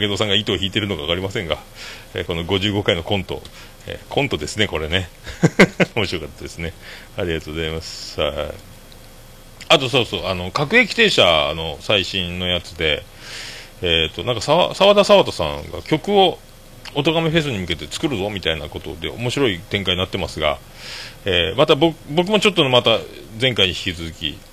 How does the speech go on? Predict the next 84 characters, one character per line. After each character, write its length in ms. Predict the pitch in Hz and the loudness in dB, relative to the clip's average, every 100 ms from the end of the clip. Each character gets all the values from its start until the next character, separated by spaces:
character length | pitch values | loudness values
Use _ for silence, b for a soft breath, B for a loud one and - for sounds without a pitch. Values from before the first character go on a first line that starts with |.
| - - | -20 -4
ち 60 | 170 | 0
ょ 40 | |
っ 20 | |
と 60 | 117 | 2
僕 160 | 113 104 | 0 2
も 60 | |
い 80 | 107 | 0
じ 100 | 123 | 0
っ 40 | |
て 100 | 117 | -2
い 60 | 92 | -4
た 80 | 85 | -4
だ 120 | 78 | -6
き、 240 | - 78 - | -6 -6 -2
あ 40 | |
り 80 | 95 | -2
が 80 | 85 | -2
と 60 | |
う 20 | 76 | -4
ご 60 | |
ざ 60 | 73 | -6
い 40 | |
ま 80 | 73 | -8
す 160 | - - | -10 -12
と 60 | |
い 20 | |
う 40 | 104 | -10
ね、 120 | 120 - - | -10 -12 -6
あ 120 | 82 | -6
の、 160 | 76 - - - - - - - - - - - - - - - - | -6 -10 -14 -20 -20 -20 -20 -20 -20 -18 -20 -20 -20 -20 -20 -16 -2
上 200 | 101 107 | 4 4
手 120 | 98 | 4
に 140 | 87 82 | 0 -2
弾 100 | - | -4
こ-、 120 | 98 | -6
弾 100 | - - | -6 -2
け 120 | 95 | 0
な 140 | 90 87 | 2 2
い 180 | 78 - - - - - - | 0 -6 -20 -20 -20 -20 -8
と 80 | 87 | -2
言 120 | 85 | 0
い 40 | 87 | 2
な 100 | 87 | 2
が 80 | 82 | 2
ら、 160 | 73 | 0
ち 100 | - | 0
ゃ 40 | 101 | -2
ん 40 | |
と 60 | 87 | -2
弾 100 | - | 0
け 100 | 139 | 2
る 60 | 139 | 4
や 100 | 131 | 2
ん 60 | |
か 140 | 117 123 | 2 0
い、 60 | |
み 100 | 101 | 0
た 80 | 85 | 0
い 60 | 78 | 0
な 180 | 73 76 | -2 -4
い 100 | 90 | -6
じ 140 | 85 | -6
り 120 | 85 71 | -4 -4
を 140 | 67 | -6
い 60 | 80 | -8
た 100 | 76 | -8
だ 80 | |
き 80 | 78 | -8
ま 80 | 76 | -6
し 100 | - | -4
て、 120 | 65 | -6
あ 80 | 73 | -6
り 80 | 80 | -6
が 80 | 71 | -6
と 80 | 69 | -6
う 20 | |
ご 40 | |
ざ 80 | 69 | -8
い 40 | 67 | -8
ま 100 | 71 | -10
す 100 | |
と 80 | |
い 40 | |
う、 20 | - | -12